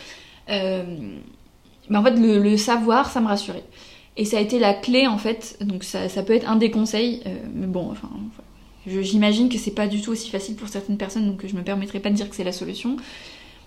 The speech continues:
Mais en tout cas, moi, en ce qui me concerne, le fait de, quand ça va pas,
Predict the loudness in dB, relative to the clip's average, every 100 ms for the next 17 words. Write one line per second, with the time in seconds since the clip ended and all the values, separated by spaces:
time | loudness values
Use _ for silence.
0 | 2 4 4 2 4 4 4 2 0 0
1 | 0 0 2 2 2 0 2 2 2 2
2 | 0 0 0 2 2 2 0